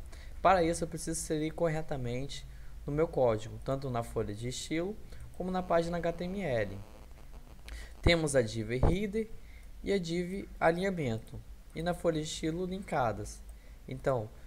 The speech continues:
na folha de estilo estarei inserindo entre eles o menu e, tanto, e o mesmo na página H T M L.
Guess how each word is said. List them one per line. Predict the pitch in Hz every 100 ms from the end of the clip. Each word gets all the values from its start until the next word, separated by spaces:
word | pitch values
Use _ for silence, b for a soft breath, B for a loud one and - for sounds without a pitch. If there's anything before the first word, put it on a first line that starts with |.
| B
na | - 127
folha | - 165 226 220
de | 185
estilo | 165 - 120
estarei | 117 117 135 120 113 -
inserindo | 147 - 165 131 117 113
entre | 120 135 143 123
eles | 107 98 101 - B B B -
o |
menu | 113 131 139 151 208 233 B B -
e, | 180
tanto, | 196 190 190 -
e | 180
o |
mesmo | 175 165 165
na | 170
página | 170 160 156
H | 170
T | 170
M | 180 196
L. | 151 107 101